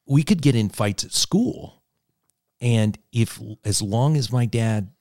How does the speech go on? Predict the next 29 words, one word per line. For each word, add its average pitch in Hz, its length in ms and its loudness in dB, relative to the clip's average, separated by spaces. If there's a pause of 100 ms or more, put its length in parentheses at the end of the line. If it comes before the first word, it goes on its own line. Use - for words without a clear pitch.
(380)
he - 180 -6
taught 117 300 2
us, 101 220 0 (360)
have 98 220 0
a 104 40 2
witness 135 600 -2 (520)
for 92 420 -4 (760)
the, 107 180 -4 (100)
somebody 107 320 0
starting 104 440 -2
this 90 200 -2
with 120 180 0
you. 82 200 -10 (320)
If 113 220 -4
they 110 200 0
throw 123 300 2
the 127 80 2
first 120 320 -2
punch, 110 360 -2
you 98 120 -4
need 101 160 -2
to 95 60 -6
have 95 140 -6
a 92 60 -4
witness 95 580 -2
who 101 80 -10
says 98 300 -4
they 92 200 -6
did. 95 460 -10